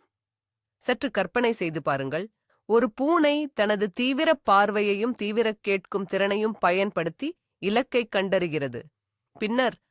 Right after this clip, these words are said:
அதன் மென்மையான பாதங்களை பயன்படுத்தி சத்தமில்லாமல் பதுங்கிச் செல்கிறது. தன் ராடார் மீசைகளைக் கொண்டு தூரத்தையும் தடைகளையும் கணிக்கிறது. ஏதேனும் தவறு நடந்தால்,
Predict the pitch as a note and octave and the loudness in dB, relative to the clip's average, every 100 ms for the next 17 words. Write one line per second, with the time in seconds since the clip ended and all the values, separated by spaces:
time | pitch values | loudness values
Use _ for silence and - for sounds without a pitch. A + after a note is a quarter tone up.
0 | _ - G3+ A3 G#3+ F#3+ G#3+ A3+ A#3 C4 | _ -2 0 2 0 -2 0 2 2 2
1 | C#4+ G3 F#3+ G#3+ G#3 G3 F3+ F#3 G3 F#3+ | 2 2 2 0 -2 -2 -2 -2 -2 -2
2 | F#3 F3 B3+ G#3+ F3+ - B3 G#3+ F#3+ F3 | -4 -4 -6 -4 -4 -2 0 0 2 0
3 | F#3 A3+ - D#3+ G3+ A#3 A3+ F3 C#3+ C3+ | 0 -4 -4 -2 -2 -4 -4 -6 -6 -6
4 | C3 B2 - _ _ _ _ B3+ B3+ G3+ | -8 -10 -16 _ _ _ _ 0 2 4
5 | G3+ A3+ C#4 C#4+ G#3 A3+ - B3+ A3 G#3+ | 6 6 4 2 0 -2 0 0 0 -2
6 | G#3 - F#3 G3 A3+ A#3+ _ E3 A3+ D#4 | -2 -4 -4 0 -2 -2 _ -6 0 0
7 | E4+ - C4+ C#4 C#4 G3 G#3+ G#3 G3+ G3+ | 0 0 0 0 0 0 0 0 0 0
8 | C4+ G#3 F3+ - D3 B2+ - _ _ _ | -2 -2 -2 -4 -6 -6 -12 _ _ _
9 | _ - F#3+ A3 B3+ C4 D#4 D4+ G#3 G#3 | _ -2 2 2 2 2 0 0 0 2
10 | C#4 C#4 F#3+ F3+ E3+ D3+ E3+ | 2 0 0 -2 0 0 0